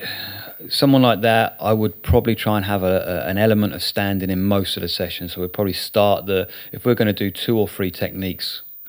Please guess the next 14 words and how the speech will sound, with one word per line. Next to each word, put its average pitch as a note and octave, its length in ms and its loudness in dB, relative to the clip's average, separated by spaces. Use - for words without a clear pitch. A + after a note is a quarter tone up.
one F#2+ 200 -2
of F2 80 -4
them F2+ 140 -4
would E2+ 160 -8
be E2+ 340 -4
a F#2 100 -8
standing F2 420 -4
technique. E2+ 400 -10
And F#2+ 80 -2
then G2 100 0
if G2 140 -2
we're C#3+ 80 2
gonna G2 180 0
spar, A2 640 2